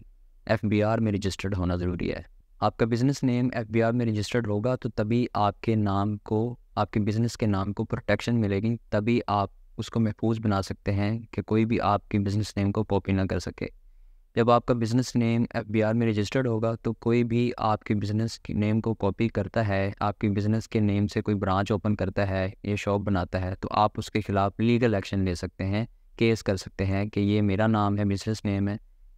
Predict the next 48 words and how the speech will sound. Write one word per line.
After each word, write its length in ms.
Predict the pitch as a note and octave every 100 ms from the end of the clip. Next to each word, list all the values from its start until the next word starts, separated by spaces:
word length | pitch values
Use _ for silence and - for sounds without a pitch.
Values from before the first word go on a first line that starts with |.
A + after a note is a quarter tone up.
| -
तो 140 | G#2
मैं, 280 | G#2 G#2 G2
मेरे 240 | G#2 G#2
पास 240 | G#2+ A2 -
हक 240 | F#2 G2 G#2+
है, 120 | G2+
इसका 320 | - - G#2
राइट 360 | G2 F#2+ G#2 G2+
है, 200 | F#2+ G#2+
इसको 240 | G#2+ - G#2+
कोई 160 | G#2
और 220 | F#2 G#2+
नहीं 240 | A2 G#2+ G2+
यूज़ 200 | F#2+ -
कर 100 | F2
सकता। 300 | - - F#2+ - _ _ -
उसकी 280 | B2 - C3
दुकान, 480 | A#2 A2 G#2+ A2+
उसका 260 | - A2 A#2
कारोबार 440 | A2 G#2+ G#2 G#2+
आप 100 | G#2
बंद 240 | G2 G2+ G2+
करवा 300 | G2 F2+ F#2
सकते 320 | - F#2 -
हैं, 260 | F#2+ F#2+ F#2+
लेकिन 280 | G2+ A2+
पहली 220 | A2 A#2 B2
शर्त 260 | B2 A2
यह 200 | A2 G#2+
है 100 | A2
कि 100 | A2
आपका 280 | G2 G2+ G#2+
बिजनेस 480 | G2 G2+ A2 A2+ - G#2
एफ़बीआर 460 | G#2+ G2+ G2+ G#2
में 120 | A2
रजिस्टर्ड 440 | G2+ G2 - B2 A#2+
हो 260 | A2+ A2+ -
और 180 | A2 G#2
उसके 340 | G2+ G#2+ - G#2+
बाद 220 | G2+ G2
फिर 140 | G#2 -
ट्रेडमार्क 480 | G#2 G2 G2 F#2 -
की 100 | F#2+
रजिस्ट्रेशन 560 | F#2 F2+ - F#2+ G2
इसके 180 | F#2 -
साथ 180 | - F2
शर्त 340 | - F2+ F#2
है। 160 | -